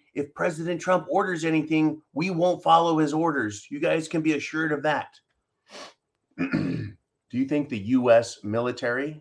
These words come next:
is saying the same thing? "Don't worry about Biden. Whatever his orders are, we aren't gonna follow him 'cause he's a crazy old doddering idiot who's lost his mind. We're in charge now."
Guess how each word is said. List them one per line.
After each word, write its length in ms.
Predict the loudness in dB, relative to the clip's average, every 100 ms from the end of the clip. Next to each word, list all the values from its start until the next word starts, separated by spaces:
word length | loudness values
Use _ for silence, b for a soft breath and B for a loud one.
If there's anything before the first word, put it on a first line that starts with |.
| _ -12
is 200 | -10 -4
saying 280 | -2 -2
the 80 | -4
same 320 | -4 -6 -6
thing? 360 | -6 -4 -4 -6 _ _
"Don't 220 | 4 4
worry 240 | 2 2 2
about 300 | 0 0 2
Biden. 500 | 2 2 -2 -6 -8 _
Whatever 340 | 4 4 4
his 160 | -2 -4
orders 460 | 0 2 2 0 4
are, 380 | 6 4 2 b _
we 220 | -4 0
aren't 260 | 2 0 2
gonna 180 | -2 0
follow 380 | 4 6 4
him 140 | 2 0
'cause 160 | -4
he's 200 | -6 -4
a 40 | -6
crazy 560 | -4 -4 -4 -4 -6 -2
old 500 | 0 2 2 0 -6 _ _ _ 0
doddering 720 | 4 6 6 4 4 2 0
idiot 440 | -6 -2 -2 -4 -16 _ _ _ _
who's 200 | -4 -2
lost 380 | 0 2 0 -4
his 160 | -6 -2
mind. 520 | 0 0 -2 -8 -14 _ _ _ _ _ _ _ _ -4
We're 320 | 0 2 2
in 120 | 0
charge 480 | 0 2 2 0 -8
now." 280 | -12 -12